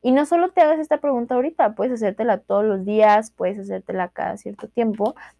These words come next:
de manera que, "Ok, estoy agotada, me siento así, me siento asá, pero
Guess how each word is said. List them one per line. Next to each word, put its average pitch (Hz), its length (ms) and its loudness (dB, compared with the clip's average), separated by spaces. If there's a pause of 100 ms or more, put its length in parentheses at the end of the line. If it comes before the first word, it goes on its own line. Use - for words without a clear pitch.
de 190 80 -2
manera 190 380 2
que, - 320 0 (260)
"Ok, 220 220 -2
estoy 233 400 0
agotada, 247 720 2
me 226 100 -2
siento 220 300 -12
así, 226 180 -8
me 220 120 -2
siento 202 240 -6
asá, 214 380 -6 (260)
pero - 220 -14